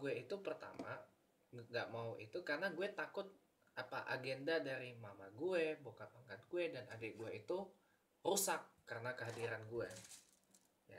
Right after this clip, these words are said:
kan? Karena gue dituding sama bapak angkat gue itu merusak suasana.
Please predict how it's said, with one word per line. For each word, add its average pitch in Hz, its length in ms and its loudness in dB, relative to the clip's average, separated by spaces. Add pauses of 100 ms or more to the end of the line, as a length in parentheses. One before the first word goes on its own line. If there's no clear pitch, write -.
kan? 117 160 -2
Karena 143 240 4
gue 151 140 6 (100)
dituding 135 480 2
sama 120 240 2
bapak 101 240 -4
angkat 98 240 -10
gue 101 80 -2 (160)
itu 185 100 0 (680)
merusak 139 480 2
suasana. 110 580 -2